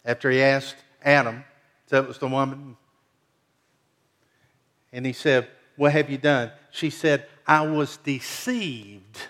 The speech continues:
by the serpent and I ate." You know, she's the only one that told the truth. She told the truth. She was deceived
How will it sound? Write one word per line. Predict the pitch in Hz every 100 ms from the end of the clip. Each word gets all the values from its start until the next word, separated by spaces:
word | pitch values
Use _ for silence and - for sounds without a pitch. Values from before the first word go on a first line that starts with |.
| _ _ _ _ _ _ _ _ _ _ _ _ _ 123
by | 139 147
the | 127 120
serpent | - - 202 170 - 110 110 -
and | 135 123
I | 127 131 135 -
ate." | 139 113 - - - _ _ _ _ _ _ _ _ _ _ _ _
You | 165 226
know, | 233 220
she's | - 240 214
the | 190 170
only | 180 240 247
one | 220 220 233
that | 208 -
told | 220 196
the | 185
truth. | - 190 202 247 - - _ _ _ _ _ _ _ _ _ _ -
She | - 277
told | 247 240
the | 247
truth. | - 285 285 277 - - _ _ _ _
She | - 285 269
was | 277 285 285
deceived | 202 - 277 233 -